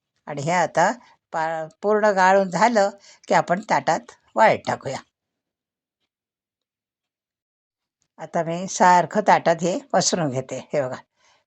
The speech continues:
सारखं लावून घेते छानपैकी. हे बघा, एक ताट भरलं आणि थोडं दुसरं राहिलं, दुसऱ्या ताटात ठेवलं. आणि ही दोन्ही ताटं उन्हात वाळत टाकणार, दोन तीन दिवस वाळलं की बरणीत भरून ठेवणार, पॅक बरणीत.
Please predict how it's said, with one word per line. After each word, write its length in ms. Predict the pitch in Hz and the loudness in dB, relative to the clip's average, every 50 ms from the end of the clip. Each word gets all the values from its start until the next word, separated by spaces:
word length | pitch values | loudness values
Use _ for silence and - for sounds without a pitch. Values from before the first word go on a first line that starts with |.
| _ _ _ _ | _ _ _ _
सारखं 380 | _ - 120 135 135 _ - 147 | _ -16 -16 -16 -14 _ -10 -6
लावून 280 | 139 139 139 139 147 | -6 -6 -6 -6 -8
घेते 220 | 143 143 135 - 139 | -12 -14 -16 -18 -20
छानपैकी. 440 | - - 135 127 131 - 139 165 160 | -14 -14 -14 -14 -14 -16 -8 -4 -4
हे 60 | 143 | -4
बघा, 100 | 131 135 | -2 -4
एक 140 | 135 135 - - | -8 -8 -6 -4
ताट 180 | 143 139 135 | -4 -4 -2
भरलं 300 | 139 131 139 139 135 165 | -2 -4 -4 -2 -2 -2
आणि 180 | 170 170 160 165 - | -2 -2 -4 -8 -10
थोडं 240 | - - 175 196 196 | -10 -6 -6 -6 -6
दुसरं 320 | 196 180 - - 151 143 | -4 -6 -6 -4 -2 -2
राहिलं, 320 | 143 143 143 143 147 175 185 | 0 0 -2 -2 -4 -6 -8
दुसऱ्या 280 | 208 185 - 165 135 | -8 -6 -4 -4 -4
ताटात 280 | 120 - 113 - - 131 | -4 -6 -10 -8 -10 -12
ठेवलं. 320 | - - 131 131 131 131 135 _ _ _ _ _ _ _ _ _ _ _ _ _ _ _ _ _ _ - | -10 -10 -10 -10 -10 -10 -14 _ _ _ _ _ _ _ _ _ _ _ _ _ _ _ _ _ _ -20
आणि 160 | - - 139 | -18 -14 -14
ही 100 | 156 151 | -12 -10
दोन्ही 340 | 151 156 151 147 147 180 180 | -4 -4 -2 -2 -2 -4 -2
ताटं 260 | 190 170 156 - - 185 | -2 -2 -2 0 0 0
उन्हात 380 | 196 185 160 147 160 170 - | 0 0 0 0 0 0 2
वाळत 220 | 185 156 160 190 208 - | 2 4 4 4 2 2
टाकणार, 420 | - 160 131 - 135 139 160 196 - - _ _ _ _ _ _ _ _ | 2 2 2 2 0 2 2 2 2 -2 _ _ _ _ _ _ _ _
दोन 200 | 147 175 180 185 | -6 -6 -6 -4
तीन 220 | 180 - 196 196 185 | -2 -2 -2 -2 0
दिवस 280 | 185 185 185 180 - | 0 0 0 2 4
वाळलं 380 | 196 208 233 226 208 190 190 214 233 _ _ _ _ _ _ _ | 6 6 6 8 6 6 4 4 0 _ _ _ _ _ _ _
की 260 | - 214 226 220 _ _ _ _ _ _ _ _ _ | -10 -10 -10 -10 _ _ _ _ _ _ _ _ _
बरणीत 300 | - 214 214 233 233 208 | 0 0 2 2 2 0
भरून 300 | 160 139 147 139 135 123 | 0 -2 -4 -4 -4 -8
ठेवणार, 380 | 117 - 151 131 123 120 123 131 - _ _ _ _ _ _ _ _ _ _ _ | -4 -2 -2 0 0 -2 -8 -10 -14 _ _ _ _ _ _ _ _ _ _ _
पॅक 180 | - 160 143 127 | -12 -12 -12 -10
बरणीत. 360 | 127 131 131 123 120 127 123 | -4 -4 -4 -4 -4 -10 -12